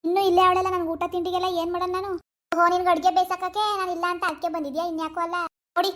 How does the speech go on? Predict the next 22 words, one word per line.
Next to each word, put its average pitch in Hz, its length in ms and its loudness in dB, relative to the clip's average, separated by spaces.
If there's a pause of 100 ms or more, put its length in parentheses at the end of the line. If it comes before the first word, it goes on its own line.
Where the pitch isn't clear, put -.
(140)
ನೋಡಕ್ಕ 359 320 2
ಹೆಂಗ್ 330 180 -2
ಮಾತಾಡೋಳು 359 340 0
ಅಂತ. 359 120 -4 (420)
ಇನ್ನೇನ್ 440 180 0
ನೀನ್ 403 200 0
ಹೇಳ್ತಿರೋದೇ 427 360 0
ಹಂಗೆ 381 220 -4
ತಾನೇ, 453 160 -4
ಇನ್ನೇನ್ 392 220 -4
ಹೇಳ್ತಿದ್ದಿ? 427 320 -8 (600)
ಯಾವಾಗ್ಲೂ 381 600 -2
ಇದೇ 359 160 2 (100)
ಗೋಳು 359 240 2
ನಿಂದು. 370 180 -8 (500)
ನಿಮ್ 320 180 0
ಬಾವ 320 100 2 (140)
ಬರ್ಲಿ, 339 220 0
ಅದ್ 311 160 -6
ಏನ್ 339 100 -4
ಹೇಳೋರು 339 240 -4
ಕೇಳದ. 311 200 -6